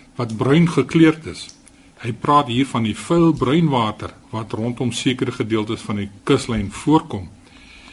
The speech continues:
Hy sê hierdie twee waters het glad nie gemeng nie en mens kon amper 'n presiese lyn trek tussen hierdie twee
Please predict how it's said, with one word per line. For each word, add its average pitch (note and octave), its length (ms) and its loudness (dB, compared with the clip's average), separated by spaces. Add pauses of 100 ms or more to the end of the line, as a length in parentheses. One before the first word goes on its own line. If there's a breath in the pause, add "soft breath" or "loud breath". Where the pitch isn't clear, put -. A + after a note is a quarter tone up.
(360 loud breath)
Hy B2 140 -6
sê A#2+ 160 2
hierdie E3+ 320 4
twee G#3+ 180 4
waters B2 540 2
het A2 140 -8
glad G3 400 -2
nie G3 120 4
gemeng D#3 400 2
nie F2+ 160 -6 (380 loud breath)
en B2 200 -4
mens B2 240 -2
kon D#3+ 200 -2
amper E3+ 280 2
'n C#3+ 80 -2
presiese E3+ 520 -2
lyn A#2 360 -2
trek A#2+ 360 -4 (480 loud breath)
tussen C3+ 320 0
hierdie A#2 260 -2 (160)
twee C#3 340 4